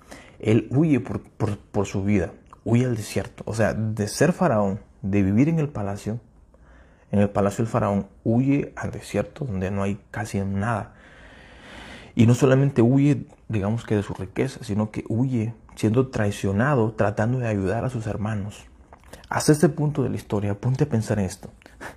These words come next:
¿Tú crees que Moisés, dejando fuera el llamado de Dios, tú crees que Moisés iba al desierto con la intención de, de decir, "Algún día voy a regresar <laughs> por mi gente"?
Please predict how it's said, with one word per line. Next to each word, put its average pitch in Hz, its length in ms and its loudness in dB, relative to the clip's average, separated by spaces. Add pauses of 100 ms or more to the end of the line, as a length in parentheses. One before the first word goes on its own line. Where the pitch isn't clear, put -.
(400)
¿Tú 139 160 4
crees 143 460 2 (200)
que 104 120 2
Moisés, 95 720 -2 (280)
dejando 113 600 4 (140)
fuera - 600 0
el 107 140 0
llamado 98 400 2
de 90 80 0
Dios, 85 320 -6 (300)
tú 120 120 -2
crees 147 240 0
que 147 100 0
Moisés 113 640 0 (300)
iba 117 220 4
al 123 100 4
desierto 104 560 -2
con 104 160 0
la 98 120 2
intención 117 760 0 (480)
de, 98 160 2
de 110 340 4
decir, 107 440 4
"Algún 113 360 0
día 127 240 2
voy 123 180 0
a 120 60 0
regresar 104 680 -4 (280)
<laughs> - 480 -2
por 98 240 2
mi 95 140 -4
gente"? 95 500 -8